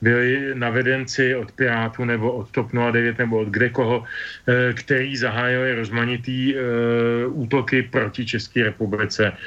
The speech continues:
Nepochybně, mm, bys, Boris, asi dokázal lépe doplnit nějaké podobné příklady ze slovenského kontextu. Je, ta Evropská unie se chová jako, jako vlastník Evropy,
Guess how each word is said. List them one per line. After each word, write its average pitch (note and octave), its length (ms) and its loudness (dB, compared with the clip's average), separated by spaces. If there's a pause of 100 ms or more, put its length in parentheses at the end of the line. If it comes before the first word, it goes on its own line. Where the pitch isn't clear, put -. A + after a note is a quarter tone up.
(300)
Nepochybně, C3 840 0
mm, C3 640 -6
bys, A#2 140 2
Boris, A#2+ 380 0
asi C3+ 440 0
dokázal A#2+ 540 0
lépe A#2 260 -2
doplnit B2+ 480 0 (380)
nějaké B2 320 2
podobné B2+ 420 -2
příklady C3 480 0
ze A2+ 100 -4
slovenského A#2+ 640 -2
kontextu. B2 480 -2 (480)
Je, C3 180 4
ta B2+ 400 -2
Evropská C#3+ 520 -2
unie C#3 280 -2
se D3+ 160 -2
chová G#2+ 540 -2
jako, C3 640 0 (140)
jako B2 280 0
vlastník B2 580 -2
Evropy, G2+ 480 0